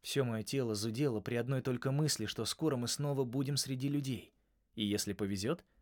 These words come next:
сможем разгадать одну из их многочисленных тайн. Я внимательно наблюдал за городом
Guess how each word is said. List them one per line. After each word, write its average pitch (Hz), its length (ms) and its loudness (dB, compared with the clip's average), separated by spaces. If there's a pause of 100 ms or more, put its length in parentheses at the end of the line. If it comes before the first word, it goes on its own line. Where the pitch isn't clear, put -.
(140)
сможем 117 440 0
разгадать 127 500 2
одну 113 360 -4
из 135 300 -4
их 120 200 -8
многочисленных 107 1000 -6
тайн. - 400 -12 (960)
Я 123 160 2
внимательно 165 480 6
наблюдал 135 440 4
за 117 120 2
городом 120 480 0